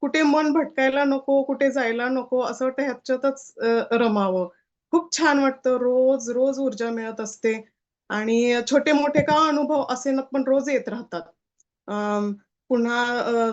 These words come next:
तुम्ही म्हणता की दुसऱ्यांना देणं, दिल्यामुळे आपले प्रॉब्लेम सॉल्व्ह होतात,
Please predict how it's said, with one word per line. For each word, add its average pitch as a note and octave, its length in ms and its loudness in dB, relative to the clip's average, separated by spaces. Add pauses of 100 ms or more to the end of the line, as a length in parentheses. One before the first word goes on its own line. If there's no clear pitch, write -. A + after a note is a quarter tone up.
(100)
तुम्ही C4 160 2
म्हणता C4+ 360 2
की G#3+ 400 -6 (280)
दुसऱ्यांना A3+ 460 0
देणं, A#3 520 4 (500)
दिल्यामुळे A#3+ 600 2
आपले B3 240 2
प्रॉब्लेम A#3 340 -2
सॉल्व्ह A3+ 380 -2
होतात, G#3+ 220 -4